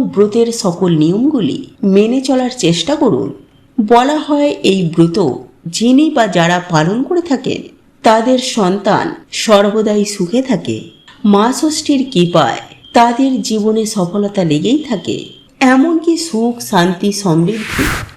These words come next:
মায়ের কৃপায় বৃদ্ধি পায়। এই ব্রত যারা পালন করবেন, তারা অবশ্যই ব্রতের দিন ব্রত কথাটি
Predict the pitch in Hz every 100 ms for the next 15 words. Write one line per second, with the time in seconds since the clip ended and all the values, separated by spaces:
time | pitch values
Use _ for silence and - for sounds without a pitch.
0 | - 202 208 226 269 262 247 240 240 233
1 | 175 170 175 - 302 214 98 - - -
2 | _ _ 262 285 320 254 294 302 302 208
3 | 196 196 196 156 180 254 302 208 131 -
4 | - - _ _ - 262 269 262 - 196
5 | 220 233 - 240 214 170 170 180 285 330
6 | 202 131 151 - 160 - - 180 175 226
7 | 233 247 240 175 170 277 220